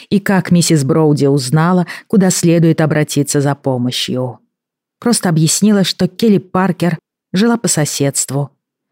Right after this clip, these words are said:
точнее, снимала комнату в доме напротив и, уходя работать по вечерам, оставляла Мэгги спящую девочку, а утром в благодарность за оказанную услугу приносила сладости и бутылку пива для мистера Броуди.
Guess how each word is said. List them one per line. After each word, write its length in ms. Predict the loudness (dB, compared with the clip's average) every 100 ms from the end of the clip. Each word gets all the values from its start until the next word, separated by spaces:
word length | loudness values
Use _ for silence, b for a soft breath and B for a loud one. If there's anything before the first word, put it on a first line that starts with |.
| -4
точнее, 340 | -2 2 0
снимала 380 | 2 2 4 2
комнату 440 | 0 2 2 0
в 80 | -2
доме 240 | 0 2 2
напротив 640 | 0 0 -2 0 -4 -8 B B 0
и, 80 | 0
уходя 340 | 2 2 2
работать 420 | 0 0 -2 -2
по 60 | -2
вечерам, 600 | -2 0 0 0 0 -2 B B
оставляла 500 | -4 -2 2 2 4
Мэгги 520 | 4 4 4 2 0 -2
спящую 560 | -6 -2 0 0 0 0
девочку, 800 | 0 0 -2 -6 -6 -6 -6 _ _ _ -2
а 120 | 2
утром 380 | 2 2 0 0
в 80 | 0
благодарность 680 | 0 0 0 0 0 0
за 80 | -2
оказанную 500 | -2 -2 -2 0 0
услугу 560 | 0 0 2 2 2 0 B B
приносила 500 | 0 2 2 2 2
сладости 760 | 0 0 0 2 0 0 -4 -4 _ 0
и 80 |
бутылку 480 | 2 2 2 2 0
пива 340 | 0 2 2 4
для 200 | 2 2
мистера 400 | 0 -2 -2 -2
Броуди. 800 | -2 -2 -2 -4 -6 -6 -6